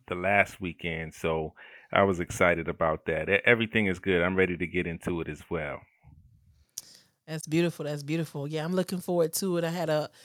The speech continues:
Speaker 2: fo-, previous week, I had great vacation, and then I came back home, and I don't know if my body was ready to get back to work 'cause I was under the weather, but we rocking today. I'm feeling good. This is a, I'm, I'm always excited to get in and build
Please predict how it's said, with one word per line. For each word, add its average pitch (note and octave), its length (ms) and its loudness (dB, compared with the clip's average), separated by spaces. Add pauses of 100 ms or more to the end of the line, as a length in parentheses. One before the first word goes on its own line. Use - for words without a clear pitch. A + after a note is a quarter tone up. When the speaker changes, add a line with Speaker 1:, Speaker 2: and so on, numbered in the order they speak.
(440)
Speaker 2:
fo-, F#3 280 2
previous G#3+ 520 0
week, G3 240 0
I D#3+ 100 2
had D3+ 280 -2
great F#3 220 2
vacation, G3 600 0
and F3 100 0
then D#3 100 0
I D3+ 80 0
came F3+ 280 -2
back E3+ 240 0
home, F#3 580 -2
and C3+ 380 -8
I C#3+ 80 -10
don't E3 140 -2
know F3 100 4
if E3 80 0
my D#3 120 -2
body D#3+ 220 2
was D#3+ 180 0
ready E3+ 200 2
to D3+ 80 -6
get E3+ 180 -2
back D#3+ 240 0
to D#3 40 -8
work E3+ 340 0
'cause D#3 120 -6
I D3 80 -4
was C#3 200 -8
under D3 160 -4
the C#3+ 120 -6
weather, D#3+ 400 0 (600)
but C#3+ 520 2
we F#3 120 6
rocking F3+ 400 6
today. F#3 360 4
I'm D#3+ 120 2
feeling E3+ 280 -2
good. F3+ 360 4
This F3 200 0
is D#3 120 -2
a, C#3+ 300 2
I'm, D3 180 -6
I'm D#3+ 160 -2
always E3 320 2
excited D3 420 -4
to C#3 60 -8
get D#3 160 -2
in D3+ 140 -2
and C3+ 120 -4
build D3+ 360 2